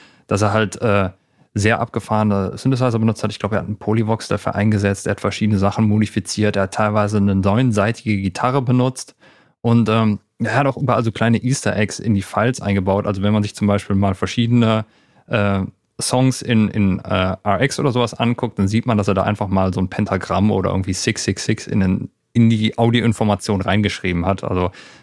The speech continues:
äh, ein super spannender Soundtrack und halt auch die, äh, die Dokus dazu. Ist total interessant, was da so an,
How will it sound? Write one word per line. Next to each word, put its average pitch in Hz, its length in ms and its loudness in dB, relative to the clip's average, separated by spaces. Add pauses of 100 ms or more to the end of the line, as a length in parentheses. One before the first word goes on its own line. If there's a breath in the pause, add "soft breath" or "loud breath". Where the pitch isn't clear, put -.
äh, - 100 -2
ein 104 260 0
super 113 300 2
spannender 101 340 2
Soundtrack 98 420 0
und 98 120 -2
halt 90 120 0
auch 90 140 -4
die, 90 380 -2 (380 soft breath)
äh, 98 140 2
die 90 140 2
Dokus 92 340 -2
dazu. - 220 -4
Ist 87 120 -6
total 92 260 -2
interessant, 92 420 -4
was 87 140 -6
da 92 100 -2
so 90 100 -4
an, 87 260 -4